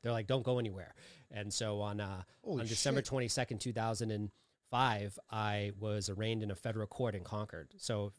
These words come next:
Speaker 1: serious charges.
Speaker 2: Holy
Speaker 1: Um,
Speaker 2: shit.
Speaker 1: and that was the big wake up of me sleeping. Like,
Speaker 2: Really?
Speaker 1: I, I had been sleeping, and I started to wake up, and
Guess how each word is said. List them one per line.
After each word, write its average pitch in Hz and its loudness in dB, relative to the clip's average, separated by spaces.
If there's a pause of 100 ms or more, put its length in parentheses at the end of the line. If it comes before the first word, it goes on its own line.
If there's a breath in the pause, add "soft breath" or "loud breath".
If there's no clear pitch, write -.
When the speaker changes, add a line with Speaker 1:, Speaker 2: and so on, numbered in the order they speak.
Speaker 1:
serious 123 0
charges. 101 -2
Speaker 2:
Holy 175 -2
Speaker 1:
Um, 104 0
Speaker 2:
shit. 143 -4 (360)
Speaker 1:
and 117 2 (580)
that 127 2 (100)
was 117 -2
the 110 -6 (160)
big 131 2
wake 110 -2
up 98 -4
of 92 -8 (180)
me 101 -8
sleeping. 98 -6 (220)
Like, 104 -6
Speaker 2:
Really? 131 6
Speaker 1:
I, - -2
I 117 0
had 131 -2
been 113 0
sleeping, 107 -4 (200)
and 113 -2
I 113 -4
started 131 0
to 120 -2
wake 107 -8
up, 101 -8 (320)
and 110 0